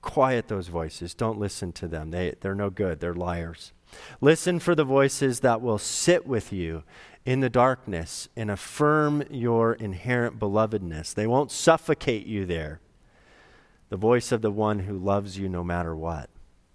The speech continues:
Number five, remember that you do not walk alone. Psalm twenty-three reminds us that even though we walk through the darkest of valleys, the valley of the shadow of death, that is our impending darkness,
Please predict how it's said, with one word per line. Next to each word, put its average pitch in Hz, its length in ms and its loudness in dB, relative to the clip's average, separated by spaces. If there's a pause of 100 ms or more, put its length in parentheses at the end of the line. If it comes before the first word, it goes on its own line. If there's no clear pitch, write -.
(1160)
Number 156 220 6
five, 160 640 4
remember 170 720 6
that 147 240 6
you 147 160 4
do 139 180 4
not 147 380 4
walk 143 420 4
alone. 135 560 4
Psalm 135 460 2
twenty-three 139 840 2
reminds 127 580 2
us 107 180 2
that 117 180 4
even 143 320 2
though 143 320 4 (320)
we 131 120 4
walk 139 360 4
through 147 220 0
the 127 100 4
darkest 120 680 2
of 90 120 -2
valleys, 80 680 -8 (880)
the 120 100 -2
valley 156 480 4
of 139 100 0
the 135 80 2
shadow 127 480 2
of 113 140 0
death, 110 340 4
that 110 180 4
is 113 180 2
our 104 180 4
impending 104 640 -2
darkness, 92 880 -4